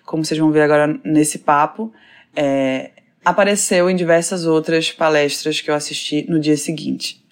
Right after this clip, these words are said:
de maneira diferente, mas sim. E outra coisa que eu fiquei brisando aqui muito sobre a história da Brené é que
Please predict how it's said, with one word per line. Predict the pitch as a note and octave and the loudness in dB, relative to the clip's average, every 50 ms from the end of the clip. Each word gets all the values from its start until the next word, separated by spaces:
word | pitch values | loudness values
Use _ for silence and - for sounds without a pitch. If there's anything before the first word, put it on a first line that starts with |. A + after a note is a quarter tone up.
| _ _ _ _ | _ _ _ _
de | D3+ D#3 | -4 0
maneira | D#3+ D#3+ D#3 D#3 D3 D3 | 2 4 4 4 4 2
diferente, | D3 D3+ D3+ - D#3+ D3+ D3+ D3+ D#3 - - | 2 0 -2 0 0 2 2 2 0 -2 -2
mas | E3+ D3+ D3+ D#3+ | 0 0 0 -2
sim. | - - - - - - _ _ _ _ _ _ _ _ _ _ _ _ _ _ _ F#3 | -2 -4 -6 -6 -8 -10 _ _ _ _ _ _ _ _ _ _ _ _ _ _ _ -4
E | F#3+ G3+ | -4 -4
outra | G3+ G3+ G#3 G3+ | -2 -2 -4 -2
coisa | - F#3+ F#3 F#3 | 0 -2 -2 -2
que | - F#3 | -4 -6
eu | |
fiquei | F#3 - - F3+ F3+ | -4 -2 -2 -2 0
brisando | E3 D#3 E3+ G3 A3+ G#3+ F3+ F#3 F3 F3 F3 E3+ | 0 2 2 4 4 4 4 4 2 2 2 2
aqui | E3+ E3+ - - E3 E3 | 2 2 0 -2 -2 0
muito | F3 E3+ E3+ F#3 G3+ F#3+ - | 0 2 2 2 0 -2 -2
sobre | - - E3+ D#3 D#3 | -4 -2 0 0 0
a | D#3 | 0
história | D3+ - D#3 D#3 D#3 D#3 | 0 0 2 2 2 2
da | D#3 D#3 | 2 0
Brené | D#3 D3 D3+ D3 D3 D3+ D#3 D#3 D3+ - - - - - - - - | 0 0 0 2 2 2 2 0 0 -6 -16 -20 -20 -20 -20 -10 -6
é | - E3 D#3 | -4 -4 -4
que | - - E3+ D#3+ D#3+ - - | -4 -4 -2 -2 -2 -4 -6